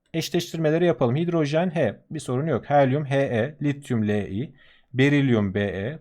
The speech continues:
bor büyük B, oksijen O, flor F, neon N E. Burada ilk harfiyle eşleşmeyen karbon ve azot var.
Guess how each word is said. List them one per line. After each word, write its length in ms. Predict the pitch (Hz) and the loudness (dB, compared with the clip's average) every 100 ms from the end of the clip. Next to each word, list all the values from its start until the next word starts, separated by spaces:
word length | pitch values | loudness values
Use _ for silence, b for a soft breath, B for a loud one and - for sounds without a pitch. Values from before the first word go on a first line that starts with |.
| - | -2
bor 320 | 131 120 95 | 4 4 4
büyük 320 | 95 120 123 | -2 -4 -4
B, 220 | 156 165 175 _ _ - | -2 -2 -4 _ _ -2
oksijen 540 | 143 143 - 120 107 101 | 0 0 -2 0 0 0
O, 300 | 113 170 190 | -2 -4 -6
flor 380 | - 151 139 120 | -6 0 2 2
F, 340 | - 165 190 - | -2 -6 -6 -6
neon 320 | 151 147 180 | -2 0 0
N 60 | 160 | 0
E. 260 | 131 95 - b b b - | 0 -4 -8 b b b -12
Burada 540 | 151 208 180 120 156 - - | -4 0 2 2 0 -6 -4
ilk 220 | 170 185 | -2 2
harfiyle 400 | 175 170 185 180 | 4 2 0 -6
eşleşmeyen 640 | 165 - 180 - 160 95 95 | -6 -6 -8 -4 -4 -4 -4
karbon 580 | - 156 160 151 175 190 | 8 10 10 8 2 2
ve 80 | 165 | 2
azot 400 | 151 147 135 - | 2 2 -2 -4
var. 320 | 87 87 - | -6 -6 -14